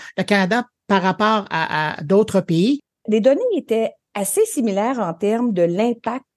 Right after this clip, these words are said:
Speaker 2: qu'on voit sur les, le, le champ de compétences qui, qui, et comment ceux-ci doivent être modifiés, puis augmentés et recyclés pour, euh, subvenir aux besoins. Alors ça, on est à peu près pareil. On parle de quarante-deux pour cent.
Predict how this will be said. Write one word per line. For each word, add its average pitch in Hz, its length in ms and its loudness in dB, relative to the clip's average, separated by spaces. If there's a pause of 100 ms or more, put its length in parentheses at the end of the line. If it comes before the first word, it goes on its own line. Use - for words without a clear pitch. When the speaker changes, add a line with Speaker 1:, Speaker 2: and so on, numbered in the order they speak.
(140)
Speaker 2:
qu'on 190 240 2
voit 165 440 0 (320)
sur 285 600 2
les, 175 420 2
le, 175 160 2
le 180 120 -2
champ 233 220 -2
de 214 100 -2
compétences 202 960 0 (140)
qui, 160 280 -2
qui, 165 220 0
et 156 200 -2
comment 202 260 2
ceux-ci 220 440 -2
doivent 165 320 2
être 156 320 0
modifiés, 170 800 -4 (320)
puis - 260 -6
augmentés 190 840 2 (300)
et 151 120 -2
recyclés 190 760 -2
pour, 170 300 0
euh, 160 120 4
subvenir 170 460 0
aux 165 60 2
besoins. 147 440 0
Alors 170 200 0
ça, - 160 -4
on 302 60 4
est 233 140 2
à 175 40 0
peu 175 100 -4
près 170 160 -4
pareil. 185 240 2
On 202 100 4
parle 202 200 4
de 180 80 0
quarante-deux 208 680 -2
pour - 180 -6
cent. 220 280 -8